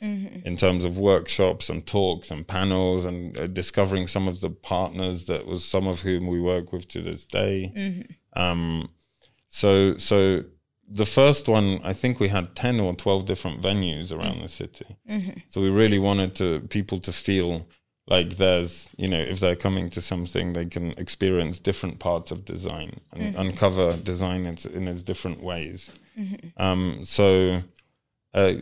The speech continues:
Speaker 2: so yeah, like I said, lots of different venues.
Speaker 1: Mm-hmm.
Speaker 2: Um, what that, that helped us reach a lot of people.
Speaker 1: Mm-hmm.
Speaker 2: University of Nairobi, the
Speaker 1: Mm-hmm.
Speaker 2: A D D, they actually shut lectures, kind of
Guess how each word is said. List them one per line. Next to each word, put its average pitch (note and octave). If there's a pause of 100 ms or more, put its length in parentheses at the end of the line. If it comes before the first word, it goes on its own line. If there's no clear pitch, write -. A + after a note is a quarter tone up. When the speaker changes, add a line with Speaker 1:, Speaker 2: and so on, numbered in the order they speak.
(160)
Speaker 2:
so F#2 (220)
yeah, F2+
like F#2
I F2+
said, F#2
lots G#2+
of G2
different F#2
venues. G2+
Speaker 1:
Mm-hmm. E3+ (260)
Speaker 2:
Um, F#2+
what G2+
that, G2+ (560)
that A#2
helped A#2+
us G#2+
reach A2+
a A2
lot F#2
of G2
people. A2+
Speaker 1:
Mm-hmm. A#2
Speaker 2:
University G#2
of F#2+
Nairobi, F#2+
the A2
Speaker 1:
Mm-hmm. G2+
Speaker 2:
A G2+
D G2
D, G2
they F#2
actually F2+
shut -
lectures, F2
kind F2
of F2+